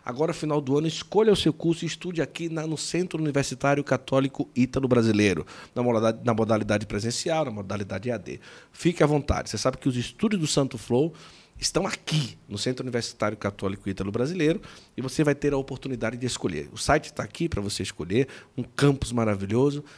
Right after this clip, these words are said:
E o melhor de tudo, estudar com quem tem excelência no ensino e preserva os valores católicos. Isso é que é maravilhoso.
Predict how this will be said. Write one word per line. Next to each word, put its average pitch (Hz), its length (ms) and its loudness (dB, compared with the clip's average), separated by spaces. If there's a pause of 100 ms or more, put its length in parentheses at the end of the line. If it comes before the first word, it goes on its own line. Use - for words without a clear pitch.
(300)
E 123 80 0
o 139 40 2
melhor 117 320 0
de 117 120 -6
tudo, 76 380 -12 (100)
estudar 107 720 -4
com - 120 -8
quem 110 200 -4
tem 107 180 -4
excelência 110 800 -2 (320)
no 107 100 0
ensino 214 580 4 (400)
e 214 160 4
preserva 113 680 0
os 110 160 -8
valores 101 400 -4
católicos. - 720 -8
Isso 123 360 0
é - 20 -6
que - 220 -8
é 101 160 -4 (100)
maravilhoso. 95 840 -2